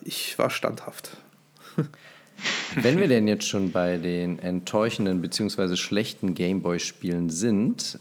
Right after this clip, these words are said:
Speaker 2: ähm, dann, äh, würde ich doch mal gerne wissen, was ihr denn da so zu nennen habt. Ich hab mir einige schlechte Spiele gekauft oder bekommen, die ich auch nie wirklich oft gespielt habe. Ähm,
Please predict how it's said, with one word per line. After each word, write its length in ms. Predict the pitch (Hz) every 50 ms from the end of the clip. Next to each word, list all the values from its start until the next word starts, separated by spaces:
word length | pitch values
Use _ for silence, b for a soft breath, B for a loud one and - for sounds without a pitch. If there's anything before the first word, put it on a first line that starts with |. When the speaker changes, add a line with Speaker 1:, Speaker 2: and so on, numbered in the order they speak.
| - -
Speaker 2:
ähm, 640 | 92 92 92 90 92 92 92 92 95 95 98 98 - - - - - _ - -
dann, 520 | - 87 85 85 92 101 110 120 123 117
äh, 240 | - - 110 110 107 98 104 113 120 120 120
würde 160 | 110 117 117
ich 100 | 120 -
doch 140 | - 127 117
mal 160 | 120 117 113
gerne 280 | 101 110 110 117 120 107
wissen, 280 | 120 123 - 113 101
was 240 | 107 107 - - - -
ihr 200 | 123 120 127 107
denn 200 | 110 107 107 101
da 220 | 101 98 98 101
so 420 | 98 104 107 98 98 98 98 98 98 - -
zu 180 | - - - 113
nennen 320 | 117 131 131 117 92 87
habt. 260 | 82 80 80 - - -
Ich 220 | - 131 127 - -
hab 180 | 143 143 -
mir 180 | - 131 117 -
einige 320 | - 120 151 156 110 117
schlechte 380 | 113 - - 107 98 - - 113
Spiele 260 | - - - 101 92
gekauft 540 | 90 92 90 - - 90 92 117 127 - -
oder 140 | 113 101 92
bekommen, 680 | 85 - - - - 104 104 101 101 113 160 202 B B B B B B B B B -
die 40 | 110
ich 140 | 95 -
auch 260 | - 87 95 98 - -
nie 320 | 104 104 110 123 143 123
wirklich 340 | 139 135 131 - 123 - 117
oft 160 | 110 - -
gespielt 540 | - 110 - - - 110 113 127 127 - -
habe. 580 | 78 73 73 73 73 - 80 80 78 78 - - -
Ähm, 400 | 85 80 80 80 80 82 85